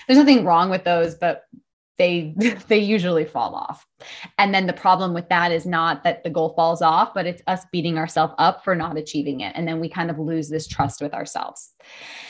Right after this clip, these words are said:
So if you don't stick with a goal that doesn't resonate with your deepest desires,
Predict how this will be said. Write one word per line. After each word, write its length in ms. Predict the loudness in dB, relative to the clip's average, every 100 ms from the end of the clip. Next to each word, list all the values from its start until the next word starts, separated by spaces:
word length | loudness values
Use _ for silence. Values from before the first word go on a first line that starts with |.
| -18
So 480 | 0 4 8 8 4 0
if 120 | -4
you 200 | 0 2
don't 200 | 4 2
stick 280 | -2 -4 -2
with 160 | -4 -4
a 80 |
goal 380 | -4 2 4 4
that 160 | 2 0
doesn't 280 | -2 -4 -6
resonate 480 | -4 -4 -4 -4
with 160 | -4 -6
your 120 | -6
deepest 520 | -6 -10 -8 -8 -8
desires, 840 | -8 -4 -4 -2 0 2 0 -2